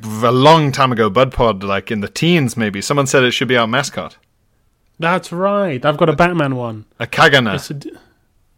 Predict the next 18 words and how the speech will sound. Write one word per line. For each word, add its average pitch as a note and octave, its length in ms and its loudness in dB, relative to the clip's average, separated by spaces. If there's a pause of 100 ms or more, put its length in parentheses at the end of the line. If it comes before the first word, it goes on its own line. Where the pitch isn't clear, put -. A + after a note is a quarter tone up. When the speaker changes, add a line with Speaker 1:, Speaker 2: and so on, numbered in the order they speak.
(380)
Speaker 1:
Cagane. B2 140 0
Speaker 2:
Is A#2 60 0
that F3+ 80 4
what G3+ 60 4
it's G3 100 -2
called? E3+ 340 0 (160)
Speaker 1:
Yeah, G#2 320 -4 (100)
Cagan-, A2+ 460 -4
Caganer. B2 580 2 (1600)
Speaker 2:
Spanish - 840 -16 (300)
Christmas C#3 440 -10
pooing. A#2 540 -8 (340)
Spanish D#3 720 -20
Speaker 1:
A G#2 100 -12 (220)
little E3 220 -10
Speaker 2:
Christmas. C#3+ 100 -16
Speaker 1:
poopy F#3 240 0
man. A#2 340 2